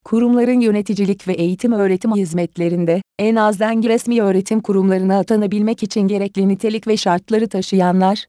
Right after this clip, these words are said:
resmi dengi bulunmayan kurumların yöneticilik ve eğitim öğretim hizmetlerinde ise yönetmelikle belirtilen nitelik ve şartları taşıyanlar görevlendirilir.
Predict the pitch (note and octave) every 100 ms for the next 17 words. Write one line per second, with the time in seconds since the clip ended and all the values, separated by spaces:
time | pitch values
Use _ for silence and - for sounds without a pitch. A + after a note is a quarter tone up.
0 | _ G#3 A#3+ - C4 G#3+ G#3 G#3+ G3+ G3+
1 | G#3 G3+ F#3+ F#3 F#3+ G#3+ G3+ G3+ G3+ G3
2 | G3 G3 G#3 G3 G3 G3 - E3+ F3+ F#3
3 | A#3+ G3+ F#3+ F#3 G#3+ G3+ F3+ F#3+ G3 G#3
4 | G3+ G3+ G#3+ G3+ A#3+ A3 G#3 - G#3+ A3
5 | - G#3 F#3 F#3 F3+ G#3 G3 G3 G#3+ A3
6 | G#3+ G#3+ G#3+ - F3 F#3 G#3+ A3 G#3+ G3+
7 | G#3+ G3+ G#3 G#3+ A3+ G3 F#3+ F3 E3 D3
8 | C#3+ C#3+ C3+ C#3 -